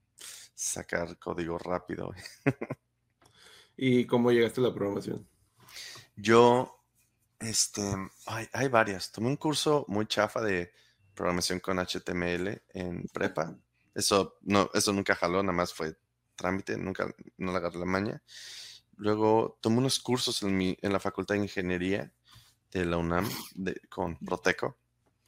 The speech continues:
Speaker 1: shout out a Proteco, de Fortran y C,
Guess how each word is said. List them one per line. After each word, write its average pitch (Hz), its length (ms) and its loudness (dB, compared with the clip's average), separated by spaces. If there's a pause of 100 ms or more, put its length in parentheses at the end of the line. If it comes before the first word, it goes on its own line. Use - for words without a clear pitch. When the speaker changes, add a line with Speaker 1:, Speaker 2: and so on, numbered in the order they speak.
Speaker 1:
shout 92 300 -2
out 87 200 -4
a - 60 -4
Proteco, - 580 -10 (480)
de 95 460 6
Fortran 110 600 2
y 90 60 0
C, - 380 -2